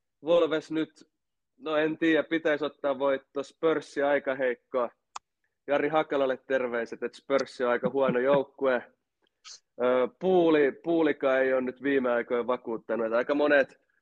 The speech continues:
Pool-kannattajat on saanut harmaita hiuksia varmaan tässä, tällä kaudella, mitä siihen ne on tottunut edellisinä vuosina. Ja sit toki Brighton, Brighton viimeinen kierros, se voi olla aika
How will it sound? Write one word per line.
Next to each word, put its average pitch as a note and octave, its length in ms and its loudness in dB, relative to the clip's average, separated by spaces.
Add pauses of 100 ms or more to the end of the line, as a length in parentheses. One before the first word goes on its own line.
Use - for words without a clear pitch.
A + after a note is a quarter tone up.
(160)
Pool-kannattajat C3+ 840 0
on B2+ 80 -4
saanut C3+ 240 -4
harmaita B2+ 420 0
hiuksia C3+ 460 -2
varmaan A2 420 -4
tässä, A2 300 -6
tällä B2 300 -2
kaudella, A2+ 380 -2
mitä A2+ 300 -6
siihen C3 300 -2
ne B2+ 80 0
on B2 120 0
tottunut B2 420 -2
edellisinä A2+ 460 -4
vuosina. G#2+ 420 -4
Ja G#2 180 -4 (720)
sit E3 160 0
toki F3+ 280 4
Brighton, D#3 720 4
Brighton D3+ 560 -2
viimeinen C3 420 -2
kierros, A#2 420 -6
se C3+ 120 -6
voi C3+ 120 0
olla C3+ 160 0
aika C3+ 260 -2